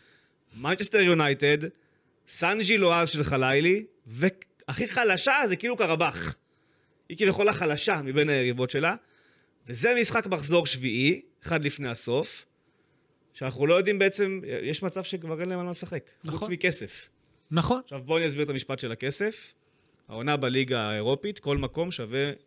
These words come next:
Speaker 1: מענק כספי. אז יש הבדל בין לסיים עשרים וחמישה לבין לסיים שלושים. ויש הבדל בין מקום עשירי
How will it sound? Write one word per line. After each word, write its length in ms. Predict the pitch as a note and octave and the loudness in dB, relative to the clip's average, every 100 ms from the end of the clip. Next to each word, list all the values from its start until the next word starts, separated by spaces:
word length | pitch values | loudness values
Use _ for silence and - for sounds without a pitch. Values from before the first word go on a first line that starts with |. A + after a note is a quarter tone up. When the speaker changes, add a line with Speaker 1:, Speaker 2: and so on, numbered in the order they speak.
| _ | _
Speaker 1:
מענק 400 | A2+ G2+ A#2 B2 - | -14 -10 -10 -10 -14
כספי. 320 | A2 - G#2+ _ _ _ _ _ _ _ _ _ _ _ - | -16 -12 -14 _ _ _ _ _ _ _ _ _ _ _ -12
אז 80 | A2+ | -8
יש 160 | C3 | -6
הבדל 280 | C3+ B2+ D3+ | -4 0 0
בין 120 | B2+ | 0
לסיים 360 | A#2 - B2 A#2 | -6 -4 -4 -4
עשרים 280 | - A2+ A#2+ | -8 -8 -8
וחמישה 520 | A#2 G#2+ G#2 D#3+ F3+ A#3 G#3 _ _ _ _ - | -8 -10 -4 0 0 -2 -16 _ _ _ _ -16
לבין 240 | G#2+ A#2 | -10 -8
לסיים 280 | A#2 B2+ A#2 | -8 -8 -8
שלושים. 720 | A2 - - - A#2+ C3+ G#2+ F2+ _ _ _ _ _ _ | -6 -6 -6 -6 -6 -6 -8 -14 _ _ _ _ _ _
ויש 180 | B2 B2+ | -4 -2
הבדל 140 | C3 C#3 | -2 0
בין 120 | C3 | -2
מקום 280 | B2 C3+ B2 | -2 -6 -4
עשירי 560 | A#2+ A#2+ E3+ B3 B3+ | -4 0 2 2 -2